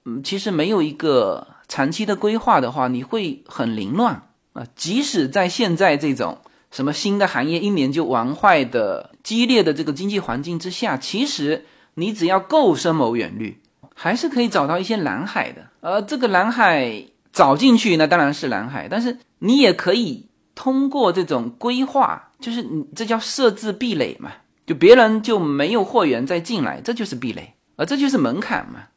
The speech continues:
就别人不能再获得这个，呃，原料，他进来，这就是门槛。呃，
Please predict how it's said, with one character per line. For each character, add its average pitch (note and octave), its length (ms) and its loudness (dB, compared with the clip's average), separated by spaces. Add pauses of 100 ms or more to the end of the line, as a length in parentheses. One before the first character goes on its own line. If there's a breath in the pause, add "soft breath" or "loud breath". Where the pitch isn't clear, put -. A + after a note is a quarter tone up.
(240)
就 G3+ 100 -10
别 G3 240 4
人 A3 380 4
不 C#4+ 140 0
能 D3+ 280 2
再 F3 200 2
获 E3+ 260 2
得 A2+ 240 2
这 B2+ 180 -2
个， G#2 360 -2 (520 soft breath)
呃， - 80 -6
原 B2+ 240 2
料， D#3 240 4
他 G3+ 240 -2
进 A3 180 -4
来， F2 120 -6
这 G#3 100 -6
就 B3 140 -6
是 A3 100 -6
门 A2+ 220 -4
槛。 - 240 -12 (260)
呃， D3 140 -8